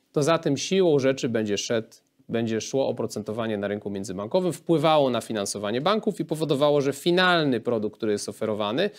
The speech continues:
czyli te finalne kredyty oferowane przedsiębiorstwom i konsumentom,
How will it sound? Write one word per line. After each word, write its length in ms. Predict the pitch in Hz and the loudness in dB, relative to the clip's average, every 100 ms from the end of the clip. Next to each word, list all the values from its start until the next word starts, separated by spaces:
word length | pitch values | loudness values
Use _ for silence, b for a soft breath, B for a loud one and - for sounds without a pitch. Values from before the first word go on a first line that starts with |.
| B B | B B
czyli 140 | - 117 | -6 -2
te 120 | 120 | -2
finalne 520 | - 147 151 139 120 | 0 4 6 6 2
kredyty 560 | - 135 120 131 117 101 | 2 2 4 2 2 -2
oferowane 500 | - 117 113 113 104 | -2 -2 -2 -2 -4
przedsiębiorstwom 800 | - 104 110 104 104 - 101 101 | -6 -8 -4 -4 -6 -8 -8 -8
i 40 | |
konsumentom, 580 | - 107 143 160 202 | -6 -6 -2 0 0